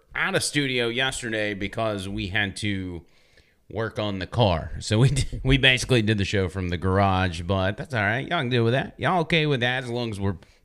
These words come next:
putting out some sort of content. And with the day as big as yesterday was, with the Derek Chauvin, uh, George Floyd verdicts, we had to come out with a little something. If you wanted to know my stance on that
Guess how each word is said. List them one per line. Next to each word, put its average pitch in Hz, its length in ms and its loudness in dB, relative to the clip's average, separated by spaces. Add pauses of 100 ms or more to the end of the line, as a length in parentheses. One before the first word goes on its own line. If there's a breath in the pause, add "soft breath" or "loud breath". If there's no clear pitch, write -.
putting 214 320 2
out 139 260 -4
some 113 240 -8
sort 92 220 -2
of - 80 -10
content. 110 540 0 (520 loud breath)
And 117 100 -6
with 117 140 0
the 110 80 -2
day 117 460 0
as 104 100 -4
big 98 260 0
as 95 160 4
yesterday 98 600 0
was, 92 600 0 (640 soft breath)
with 104 300 0
the 98 360 2
Derek 107 360 0
Chauvin, 113 640 -2 (580 soft breath)
uh, 87 240 -8
George 131 360 0
Floyd 127 580 2
verdicts, 135 840 0 (440)
we 95 120 -6
had 107 320 -4
to 87 240 2 (180)
come 107 240 4
out 95 160 4
with 85 140 0
a - 20 4
little 98 220 4
something. 104 480 -4
If 98 100 -10
you 120 140 -8
wanted 127 220 -4
to 107 60 -8
know 117 360 2
my 123 300 -2
stance - 540 -2
on 123 360 2
that - 520 -2